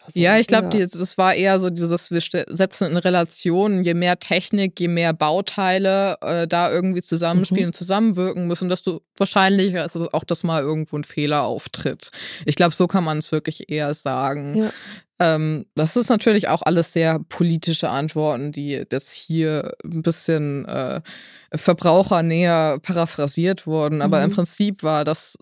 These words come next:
Speaker 2: g-, so der Ton zu diesem Zeitpunkt, dass, äh, Stellantis die Probleme, ähm, zumindest vordergründig uns gegenüber nicht ernst genommen hat.
Speaker 1: Mhm.
Speaker 2: Ähm,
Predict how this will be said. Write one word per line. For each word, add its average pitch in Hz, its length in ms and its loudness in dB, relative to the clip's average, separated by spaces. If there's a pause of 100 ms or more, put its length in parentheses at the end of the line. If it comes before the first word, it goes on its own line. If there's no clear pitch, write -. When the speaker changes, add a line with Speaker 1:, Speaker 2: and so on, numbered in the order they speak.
(160)
Speaker 2:
g-, - 220 -12
so 180 240 2
der 185 240 2
Ton 196 500 2
zu - 140 -2
diesem 156 300 -6
Zeitpunkt, 185 720 0
dass, - 240 -4
äh, 147 180 -4
Stellantis 151 560 -4
die 151 120 -4
Probleme, 147 720 -4 (720)
ähm, 147 520 0
zumindest - 640 -4
vordergründig 160 1040 2
uns 151 200 -6
gegenüber 147 640 -4
nicht 156 380 -2
ernst 202 360 0
genommen 196 460 2
hat. 190 400 -4
Speaker 1:
Mhm. 208 100 4
Speaker 2:
Ähm, 156 380 0